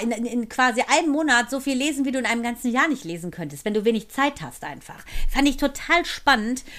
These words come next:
und, ähm, so eine Idee finde ich genial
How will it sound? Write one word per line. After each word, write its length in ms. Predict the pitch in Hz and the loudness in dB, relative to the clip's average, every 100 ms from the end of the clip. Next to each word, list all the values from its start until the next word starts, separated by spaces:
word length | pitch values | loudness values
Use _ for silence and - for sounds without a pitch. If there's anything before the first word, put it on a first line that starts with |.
| - | -8
und, 320 | - 262 254 247 | 2 2 2 2
ähm, 300 | 240 233 233 - - | 0 0 -2 -6 -8
so 220 | 208 311 | -2 0
eine 100 | 403 | 0
Idee 600 | 294 262 277 247 240 269 - | -2 -2 0 2 2 -2 -8
finde 240 | - 285 262 | -4 -4 -4
ich 180 | 233 - | -8 0
genial 580 | 226 214 202 190 220 | 0 2 -2 0 0